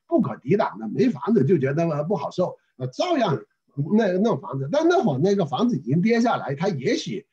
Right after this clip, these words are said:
也，现在一栋卖掉一栋，也许就同样的七十万，那会儿能买，能买两栋啊，或者是一栋半呐，那他还是合算的。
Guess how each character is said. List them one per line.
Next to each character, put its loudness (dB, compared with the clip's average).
也， -2
现 -2
在 4
一 2
栋 2
卖 0
掉 2
一 0
栋， 2
也 2
许 0
就 0
同 -8
样 0
的 0
七 -8
十 -4
万， 0
那 0
会 -4
儿 -14
能 -2
买， -4
能 4
买 2
两 0
栋 4
啊， -2
或 2
者 -2
是 -6
一 -6
栋 -4
半 0
呐， -2
那 0
他 -2
还 0
是 2
合 -8
算 -4
的。 -14